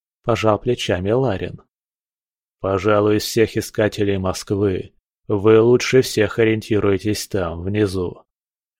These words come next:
Ни у кого из нас не было такой возможности изучить подземелье». «Справедливо». «То есть мне предстоит разыскать его?» пробормотал Олег.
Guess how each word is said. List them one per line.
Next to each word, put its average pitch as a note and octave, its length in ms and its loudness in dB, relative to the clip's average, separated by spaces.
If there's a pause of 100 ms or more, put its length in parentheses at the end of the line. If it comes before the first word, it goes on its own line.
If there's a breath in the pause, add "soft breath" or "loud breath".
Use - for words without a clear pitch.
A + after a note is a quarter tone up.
(100)
Ни F#2+ 200 -6
у G#2 160 2
кого B2 400 4
из A2 160 2
нас A#2 320 0
не G#2 180 -2
было G#2+ 280 2
такой A#2 340 -2
возможности F#2+ 960 -4 (160)
изучить A#2 600 0
подземелье». G2 920 -2 (1160)
«Справедливо». A#2+ 1120 -2 (1160)
«То A#2 160 2
есть A#2+ 260 0
мне A#2+ 220 -2
предстоит A#2+ 600 -2
разыскать A#2 720 -2
его?» F#2 460 -6 (440)
пробормотал A2 800 0
Олег. G#2+ 480 -4